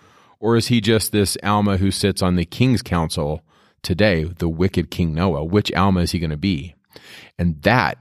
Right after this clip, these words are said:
is another level of this text, that it's an invitation to Alma. Who are you gonna be? And I might add to you, the listener, the most important question.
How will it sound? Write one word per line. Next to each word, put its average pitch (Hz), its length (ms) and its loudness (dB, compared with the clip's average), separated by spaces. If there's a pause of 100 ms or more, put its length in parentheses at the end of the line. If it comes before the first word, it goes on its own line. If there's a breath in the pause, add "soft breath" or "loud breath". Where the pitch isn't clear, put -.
is 90 340 -4
another 95 640 0
level 92 380 0
of 80 160 -6
this 82 180 -4
text, - 380 -4
that 87 120 -2
it's 87 140 -2
an 90 160 -2
invitation 98 600 0
to - 200 -10
Alma. 90 400 0 (400 soft breath)
Who 139 180 2
are 107 80 4
you 107 260 4
gonna 82 200 0
be? 71 300 -8 (420 soft breath)
And 98 100 0
I 101 60 4
might 113 260 4
add 107 260 0
to 98 100 -2
you, 101 120 2
the 85 80 -2
listener, 82 560 -2 (1080)
the 92 80 0
most 95 260 2
important 90 400 -2
question. - 460 -8